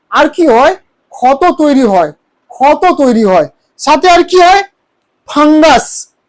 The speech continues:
ফাঙ্গাস, গায়ে সাদা তুলার মতন আস্তরণ একটা থাকে। গায়ে দেখবেন অনেক সময় সাদা তুলার মতো একটা আস্তরণ, পাতলা একটা আস্তরণ, এটা কিন্তু লক্ষ্য করা যায়। চাষি ভাই যদি খুব ভালো করে তার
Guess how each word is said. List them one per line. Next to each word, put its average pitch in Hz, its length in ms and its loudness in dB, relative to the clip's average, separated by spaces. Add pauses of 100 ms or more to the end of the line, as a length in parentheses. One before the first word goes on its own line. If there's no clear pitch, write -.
(140)
ফাঙ্গাস, 302 500 0
গায়ে 262 380 2
সাদা 285 580 0 (440)
তুলার 330 460 2
মতন 330 480 -2
আস্তরণ 285 600 -2
একটা 277 240 -6
থাকে। 170 320 -18 (760)
গায়ে 247 220 0
দেখবেন 277 360 -6
অনেক 269 220 -4
সময় 277 360 -4 (320)
সাদা 240 460 -4
তুলার 285 480 0
মতো 285 200 -4
একটা 240 260 -6
আস্তরণ, 269 520 -6
পাতলা 262 440 -4
একটা 277 220 -8
আস্তরণ, 269 480 -6 (340)
এটা 226 200 -4
কিন্তু 269 440 -6 (240)
লক্ষ্য 226 340 -4
করা 214 260 -2
যায়। 254 240 0 (300)
চাষি 208 300 -6
ভাই 311 160 0
যদি 285 460 -2
খুব 226 280 -10
ভালো 269 300 -2
করে 247 340 -2 (340)
তার 233 200 -2